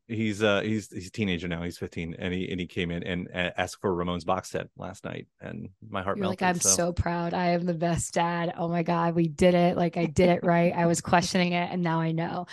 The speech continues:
Speaker 2: <laughs> I'm like,
Speaker 1: It's like,
Speaker 2: <laughs> "Good,
Speaker 1: "Yes, yes.
Speaker 2: smart kid."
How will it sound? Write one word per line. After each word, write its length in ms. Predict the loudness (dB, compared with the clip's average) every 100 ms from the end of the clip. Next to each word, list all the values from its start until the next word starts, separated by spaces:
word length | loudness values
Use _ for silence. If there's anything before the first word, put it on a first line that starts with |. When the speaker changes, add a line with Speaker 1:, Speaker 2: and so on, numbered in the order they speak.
| -14
Speaker 2:
<laughs> 180 | -8 2
I'm 80 | 4
like, 840 | 6 4 4 4 4 2 0 -6 -8 -8 -10 0
Speaker 1:
It's 880 | 0 2 0 0 -6 -10 -10 -8 -2
like, 120 | -2
Speaker 2:
<laughs> 40 | 6
"Good, 20 |
Speaker 1:
"Yes, 380 | 8 8 6 6
yes. 120 | 8
Speaker 2:
smart 240 | 8 8
kid." 300 | 8 8 8